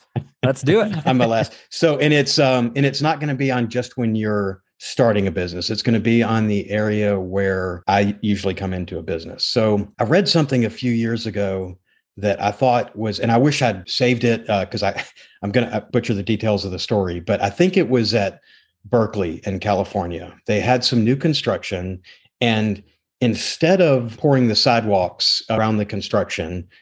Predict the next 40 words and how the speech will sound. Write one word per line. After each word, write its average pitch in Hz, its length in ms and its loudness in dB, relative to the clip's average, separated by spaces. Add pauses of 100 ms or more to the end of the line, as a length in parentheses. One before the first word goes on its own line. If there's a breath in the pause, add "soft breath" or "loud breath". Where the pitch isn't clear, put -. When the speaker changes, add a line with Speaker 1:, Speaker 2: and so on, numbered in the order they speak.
Speaker 2:
and 110 120 4
then 104 140 4
just, 101 240 -4
you 113 80 2
know, 90 80 0
directing 104 480 2
people, 101 580 0 (340 loud breath)
uh, 95 200 4 (100)
you 98 80 -6
know, 80 60 -8
"This 113 260 2
is 107 100 0
where 104 120 4
you 98 140 0
walk 90 420 -2
to - 100 -8
get 92 240 -4 (160)
to 90 320 -4 (260)
this 113 280 0
building," 98 340 -2
or 87 60 -6
whatever, 92 320 -4
the 113 160 0
architect 143 680 0
that 104 180 -4 (340 soft breath)
designed 113 540 2
this 107 180 -4
building 110 640 2 (240 soft breath)
said, 107 440 0
"Let's 107 280 -2
not 139 320 0 (220)
pour 120 160 0
the 98 100 -6
sidewalks. 90 760 0 (220)
Let's 107 160 -4
just 110 200 -2
have 107 340 2 (180)
open 123 300 2
field, 110 480 0 (180)
and 104 480 -2